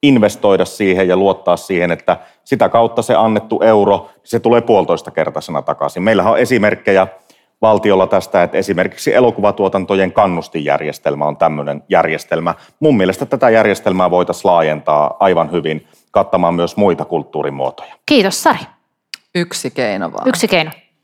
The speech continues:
Speaker 3: No sitten mä mainitsen sen, joka sisältää sitten muut keinot, eli, ö, laaja kulttuurialan kasvustrategia, joka tehdään poikkihallinnollisesti, jossa sit tunnistetaan laajasti kulttuuriala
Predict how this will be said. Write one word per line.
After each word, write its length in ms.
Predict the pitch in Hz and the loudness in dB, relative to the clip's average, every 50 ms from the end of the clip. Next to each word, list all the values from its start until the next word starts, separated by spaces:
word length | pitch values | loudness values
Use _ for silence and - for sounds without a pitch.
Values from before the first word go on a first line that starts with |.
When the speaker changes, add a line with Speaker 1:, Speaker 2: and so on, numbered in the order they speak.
| _ _ _ _ _ _ _ _ _ _ _ _ _ _ _ - | _ _ _ _ _ _ _ _ _ _ _ _ _ _ _ -2
Speaker 3:
No 80 | 190 185 | -2 0
sitten 360 | - 214 180 - - 165 151 | 2 2 0 0 0 0 2
mä 80 | 156 170 | 2 2
mainitsen 600 | 175 185 202 196 190 196 196 196 - 202 185 220 | 2 4 2 4 2 2 0 0 0 0 0 2
sen, 240 | 214 220 196 185 175 | 2 2 2 2 2
joka 300 | 175 180 - 190 175 175 | 2 2 2 2 0 0
sisältää 500 | - 208 180 202 180 170 170 180 170 175 | 0 -2 0 0 0 2 2 2 2 2
sitten 340 | 196 180 175 - 196 185 | 0 -2 -4 -2 0 0
muut 280 | 196 208 220 185 170 - | 2 2 2 2 0 0
keinot, 440 | - 156 147 139 147 147 156 151 - | 0 2 2 2 2 2 0 0 0
eli, 380 | 131 151 147 156 156 147 - - 165 160 156 156 156 160 | 0 2 2 2 2 2 0 0 0 2 2 4 4 2
ö, 80 | 165 160 | 2 2
laaja 320 | 175 175 160 156 156 156 | 2 2 4 4 2 0
kulttuurialan 800 | - - 175 175 170 - 180 175 170 185 180 170 175 175 180 - | 0 -2 -4 -4 -2 -2 0 0 2 2 4 2 2 2 0 0
kasvustrategia, 1000 | - 196 185 185 - - 170 170 - - 196 190 196 165 160 156 - 101 110 | 0 0 0 0 -4 -6 -8 -6 -2 -2 -2 0 0 0 -4 -4 -2 -2 -2
joka 200 | 120 147 147 143 | -2 -2 -2 -4
tehdään 400 | 143 - 147 147 143 143 139 143 | -4 -2 -2 -2 0 0 -2 -2
poikkihallinnollisesti, 1160 | - - 143 151 151 - - 135 131 107 - 95 101 95 90 92 104 160 - - - - - 147 | -2 -2 -4 -4 -4 -4 -4 -2 -2 -2 -2 -4 -10 -10 -8 -8 -8 -8 -8 -10 -10 -6 -2 -2
jossa 260 | 135 - - - 151 | -2 -2 -2 -4 -4
sit 220 | - 147 - _ | -4 -6 -6 _
tunnistetaan 640 | - 170 151 143 151 156 - - - - 117 120 117 | -2 -2 0 0 -2 -4 -6 -8 -6 -2 -2 -2 0
laajasti 420 | 120 - 98 95 104 156 - - - | 0 0 0 0 -2 -6 -8 -10 -16
kulttuuriala 760 | _ - - 90 - _ - 131 123 120 107 117 120 147 | _ -10 -10 -10 -10 _ -8 -6 -4 -2 0 0 0 0